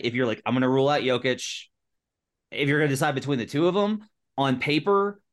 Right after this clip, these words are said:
on any close examination, and on watching, as well as record, most likely, Giannis grades out better. So that to me is, like, the thing, the thing to say here.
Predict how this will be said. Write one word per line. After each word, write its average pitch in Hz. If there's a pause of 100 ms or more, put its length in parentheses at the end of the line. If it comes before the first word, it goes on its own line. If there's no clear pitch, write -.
(100)
on 135
any 147
close 170
examination, 156
and 135
on 135
watching, 139
as 104
well 120
as 127
record, 120
most 110
likely, 101 (600)
Giannis 117
grades 104
out 92
better. -
So 131
that 120
to 113
me 107
is, 92
like, 87 (520)
the 107
thing, 92
the 104
thing 85
to 78
say -
here. -